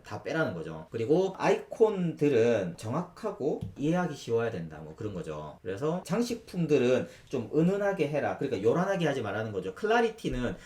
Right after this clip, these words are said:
어, 맑고 깨끗함이잖아요. 여백을 중시하는 거거든요. 예전에는 디자인할 때 막 여백이 있으면 불안했어요.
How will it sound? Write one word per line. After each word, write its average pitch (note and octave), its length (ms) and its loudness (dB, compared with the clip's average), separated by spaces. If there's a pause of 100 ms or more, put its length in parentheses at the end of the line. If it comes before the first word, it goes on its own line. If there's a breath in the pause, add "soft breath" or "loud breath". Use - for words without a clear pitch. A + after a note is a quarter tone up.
(200 loud breath)
어, F2+ 260 -6
맑고 E3 440 -2
깨끗함이잖아요. B2 1200 -4 (260 loud breath)
여백을 G3 460 4
중시하는 B2 500 -4
거거든요. E2+ 500 -6
예전에는 F3 460 -2
디자인할 B2 560 -2
때 F#2 140 -6
막 F2 200 -10
여백이 B2+ 420 -8
있으면 F2 640 -10
불안했어요. D3 680 -4